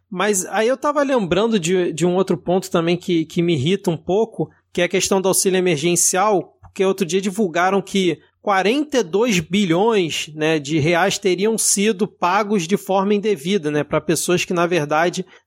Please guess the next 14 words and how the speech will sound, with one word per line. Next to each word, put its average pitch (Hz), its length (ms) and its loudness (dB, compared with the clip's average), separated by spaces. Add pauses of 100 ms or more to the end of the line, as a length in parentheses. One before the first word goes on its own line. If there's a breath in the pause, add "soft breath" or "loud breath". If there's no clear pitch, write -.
não 185 240 0
precisariam. 185 1000 0 (120)
Lembrando 156 440 0
que - 80 -12
eu 185 60 2
acho 175 160 0
que 190 140 0
o, 165 260 0 (240 soft breath)
o 165 100 -6
custo 214 400 0
mensal 180 540 2
do 165 240 0
Renda 165 320 0
Brasil, 156 560 -2